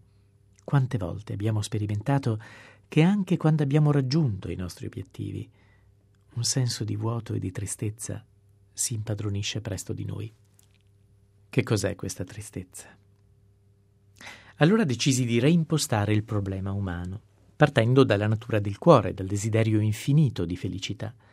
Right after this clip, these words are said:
per passare poi alle risposte illusorie che l'uomo si dà e alla testimonianza di uomini, grandi letterati, che hanno documentato l'esperienza dell'incontro con un'umanità diversa, che ha cambiato loro la vita. Fu un anno molto bello di lavoro.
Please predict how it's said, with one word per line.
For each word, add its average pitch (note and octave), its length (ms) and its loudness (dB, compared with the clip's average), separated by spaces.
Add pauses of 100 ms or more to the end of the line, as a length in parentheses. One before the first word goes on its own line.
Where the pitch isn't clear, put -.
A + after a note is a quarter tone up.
(460)
per C3 160 0
passare B2+ 420 2
poi G#2+ 280 2
alle A2+ 140 4
risposte G#2+ 460 -2
illusorie A2 680 2
che B2 140 0
l'uomo G2+ 320 0
si A2 180 -2
dà F2+ 200 -4 (540)
e C#3 100 6
alla B2+ 180 8
testimonianza A#2+ 760 2
di G2 100 0
uomini, G2 560 2
grandi G2 340 -2
letterati, G#2+ 640 -4 (380)
che - 120 4
hanno C#3 200 6
documentato C3+ 800 4
l'esperienza G#2+ 560 0
dell'incontro A2 760 0
con D3 200 0
un'umanità C#3 500 0
diversa, B2+ 760 -4 (240)
che B2 100 -4
ha A2 40 -2
cambiato A2+ 420 0
loro G#2 220 0
la A2 80 0
vita. G#2+ 380 -8 (1200)
Fu - 200 0
un B2 80 6
anno B2+ 200 6
molto A#2 280 2
bello F2+ 260 -4
di F#2 100 -6
lavoro. F#2+ 380 -8